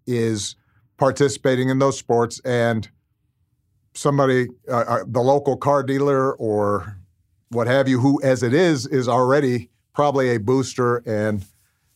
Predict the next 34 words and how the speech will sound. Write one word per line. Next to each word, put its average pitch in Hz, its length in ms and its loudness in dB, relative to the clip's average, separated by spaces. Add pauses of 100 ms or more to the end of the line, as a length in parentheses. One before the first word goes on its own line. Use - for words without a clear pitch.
doing 131 220 2
a 123 40 2
whole 127 140 2
bunch 123 220 -2
for 120 160 -6
that 117 280 0
university, 120 540 0
wants 127 320 -2
to 123 160 0
also 120 580 0 (520)
help 135 280 -2
that, 117 300 -2 (220)
uh, 113 300 -2
student, 120 560 -2 (160)
uh, 107 220 -2 (800)
you 123 80 -6
know, 101 220 -4 (180)
with, 117 320 -2 (920)
uh, 101 300 -6 (120)
their 113 160 -2
parents, 135 640 0 (200)
uh, 107 440 -6
or, 107 520 0 (800)
you 135 100 -10
know, 107 220 -8
facilitate 127 680 0
them, 120 460 0
uh, 107 280 -2 (280)
you 117 80 -4
know, 110 80 0
being 120 260 0
able 120 260 2
to 113 80 -2
get, 117 200 0